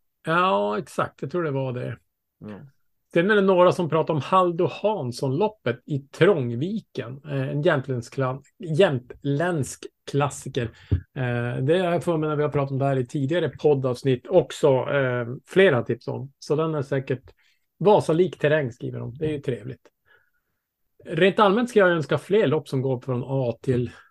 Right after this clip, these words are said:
Speaker 1: B. Eller liksom, alltså inte går varv. Jag tycker det är trevligt. Alltså Malmstråket tycker jag är, det är kanske för att det är mycket nerför som jag gillar det.
Speaker 2: <laughs>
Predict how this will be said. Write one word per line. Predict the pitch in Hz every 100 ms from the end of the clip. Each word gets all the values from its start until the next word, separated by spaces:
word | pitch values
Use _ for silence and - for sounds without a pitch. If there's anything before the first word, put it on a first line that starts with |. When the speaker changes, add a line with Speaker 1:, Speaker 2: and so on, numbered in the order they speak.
| _ _ _ _
Speaker 1:
B. | 202 208
Eller | 160 175 175
liksom, | 151 165 135 123 117 _ _ _ _ _ _
alltså | 160 135 151 139 156
inte | 165 127 127
går | 202 117 117 -
varv. | 143 190 120 139
Jag | 156
tycker | 220 160
det | 160
är |
trevligt. | 131 139 135 139 -
Alltså | - 147
Malmstråket | 147 147 123 196 - 131
tycker | 135 135
jag | 131 123
är, | 117 _ _ _
det | 139
är |
kanske | 156 139
för | 131
att |
det | 127
är |
mycket | 117 117 120
nerför | 123 - 127
som | - 127
jag | 117
gillar | 113 117
det. |
Speaker 2:
<laughs> | 117